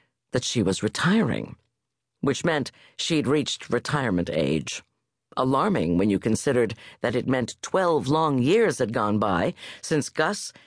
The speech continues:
had her first cooking channel show, The Lunch Bunch, in nineteen ninety-four. That the young mom who'd twisted her shimmering butterscotch locks into a loose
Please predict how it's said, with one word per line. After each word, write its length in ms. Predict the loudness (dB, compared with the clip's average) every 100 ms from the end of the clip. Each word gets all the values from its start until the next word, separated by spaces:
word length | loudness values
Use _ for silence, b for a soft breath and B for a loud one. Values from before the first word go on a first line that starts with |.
| B
had 180 | -6 -4
her 160 | -2 -4
first 500 | -2 0 0 -4 -6
cooking 380 | -6 0 0
channel 400 | 0 0 0 0
show, 500 | -2 -2 -4 -4 -10 -16 _ _ _ _
The 140 | -2 0
Lunch 320 | 2 0 -2
Bunch, 420 | -6 -6 -8 -10 -12 _ _ _ -2
in 180 | 2
nineteen 400 | 2 0 0 2
ninety-four. 720 | 2 2 -2 -2 -2 -2 -6 -10 _ _ _ _ _ _ _ _ _ _
That 160 | -4 0
the 80 | 2
young 300 | 2 2 2
mom 420 | 2 2 2 0 B B -2
who'd 260 | 0 0
twisted 480 | 0 2 2 2 0
her 120 | 2
shimmering 540 | 0 2 2 4 2 2
butterscotch 640 | 0 0 -2 -2 -2 0
locks 380 | 0 0 -2 -2
into 240 | 0 2
a 100 | 2 2
loose 280 | 2 0